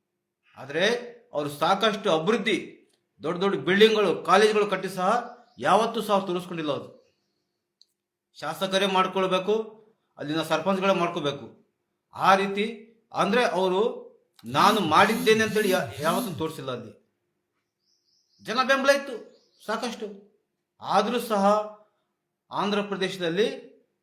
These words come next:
ಅಲ್ಲಿ ವೈ ಎಸ್ ಆರ್ ಕಾಂಗ್ರೆಸ್ ಪಕ್ಷ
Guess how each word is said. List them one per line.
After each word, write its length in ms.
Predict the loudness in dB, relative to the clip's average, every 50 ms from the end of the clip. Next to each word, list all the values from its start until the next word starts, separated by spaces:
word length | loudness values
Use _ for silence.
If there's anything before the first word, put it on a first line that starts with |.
| _ _
ಅಲ್ಲಿ 220 | -14 -10 -8 -8 -8 -8 -10 -14 -18 -20 _ _ _ _ _ _ _ _ _ _ _ _ _ _ _ _ _ _ _ -20 -16 -14 -12 -12 -12 -12 -14 -14 -8
ವೈ 80 | -6 -6
ಎಸ್ 160 | -4 -2 -2
ಆರ್ 120 | -2 -2 -2
ಕಾಂಗ್ರೆಸ್ 360 | -2 -2 -2 -4 -6 -6 -8
ಪಕ್ಷ 240 | -8 -8 -6 -6